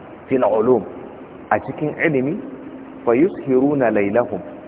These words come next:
sai su yi rashin bacci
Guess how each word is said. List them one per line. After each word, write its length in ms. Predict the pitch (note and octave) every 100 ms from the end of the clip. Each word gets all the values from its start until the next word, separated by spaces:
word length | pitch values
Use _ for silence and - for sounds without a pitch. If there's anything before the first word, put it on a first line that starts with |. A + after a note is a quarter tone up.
| - - - - -
sai 180 | D3 E3+ -
su 160 | B2 - - - - - - - -
yi 240 | G2 C3 D#3+
rashin 400 | F3 E3 A#2 G2+
bacci 500 | A#2+ - - B2+